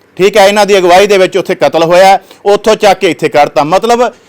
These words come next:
ਐਮ ਐਲ ਏ ਮੋਲਕ ਸਿੰਘ ਨੇ ਹੋ ਸਕਦਾ ਇਹਨਾਂ ਨੂੰ ਵੀ ਇਸ ਕਰਕੇ ਲਵਾਇਆ ਹੋਵੇ ਕਿ ਇੱਥੇ ਵੀ ਇੱਕ ਅੱਧਾ ਬੰਦਾ ਮਰਵਾਉਣਾ ਹੋਵੇ। ਸੋ ਇਸ ਕਰਕੇ ਅਜਿਹੇ ਬੰਦੇ ਜਿਹੜੇ ਕੱਡੇ ਵੱਡੇ ਐਸ ਐਚ ਓ ਹੈ, ਉਹ ਇੱਥੇ ਲਾਤੇ ਚੱਕ ਕੇ, ਠੀਕ ਹੈ। ਫਿਰ ਡੀ ਐਸ ਪੀ ਮਨੋਜ ਕੁਮਾਰ,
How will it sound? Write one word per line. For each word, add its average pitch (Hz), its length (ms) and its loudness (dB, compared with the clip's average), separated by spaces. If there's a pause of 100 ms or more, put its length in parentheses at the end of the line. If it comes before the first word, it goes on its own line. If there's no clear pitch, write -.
(120)
ਐਮ 202 220 -2
ਐਲ 240 140 0
ਏ 233 80 2
ਮੋਲਕ 220 240 0
ਸਿੰਘ 220 220 -8
ਨੇ 226 80 -6
ਹੋ 185 180 -4
ਸਕਦਾ 202 340 -2
ਇਹਨਾਂ 226 240 -4
ਨੂੰ 220 80 -6
ਵੀ 202 60 -4
ਇਸ 185 120 -6
ਕਰਕੇ 180 300 -4
ਲਵਾਇਆ 151 320 0
ਹੋਵੇ 175 320 -4 (220)
ਕਿ 214 60 0
ਇੱਥੇ 208 280 -2
ਵੀ 208 100 -2
ਇੱਕ 196 180 -4
ਅੱਧਾ 185 180 -2
ਬੰਦਾ 151 260 0
ਮਰਵਾਉਣਾ 131 380 -4
ਹੋਵੇ। 85 280 -16 (500)
ਸੋ 214 120 0
ਇਸ 226 160 -2
ਕਰਕੇ 214 500 0
ਅਜਿਹੇ 175 360 0
ਬੰਦੇ 151 420 -4 (220)
ਜਿਹੜੇ 208 180 0
ਕੱਡੇ 220 360 0
ਵੱਡੇ 214 280 0
ਐਸ 165 220 -2
ਐਚ 147 200 -6
ਓ 143 80 -2
ਹੈ, 131 120 -2 (240)
ਉਹ 233 100 2
ਇੱਥੇ 190 260 -2
ਲਾਤੇ 147 300 0
ਚੱਕ 131 220 -6
ਕੇ, 123 200 -8 (300)
ਠੀਕ 202 220 -2
ਹੈ। 196 140 2
ਫਿਰ - 380 -4
ਡੀ 202 160 0
ਐਸ 214 160 0
ਪੀ 226 140 -6
ਮਨੋਜ 202 300 0
ਕੁਮਾਰ, 156 380 0